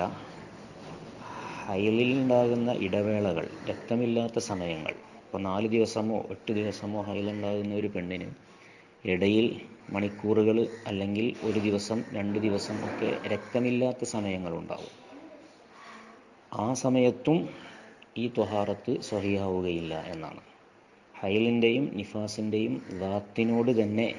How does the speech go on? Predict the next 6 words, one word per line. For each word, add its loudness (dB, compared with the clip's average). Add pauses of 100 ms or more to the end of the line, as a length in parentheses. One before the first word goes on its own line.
(720)
ത്വഹാറത്ത് -2 (160)
എതിരാകുന്നു. 0 (1300)
അതുകൊണ്ട് 2 (300)
ഹൈള് 2
നിഫാസിനെ -2
തൊട്ട് -6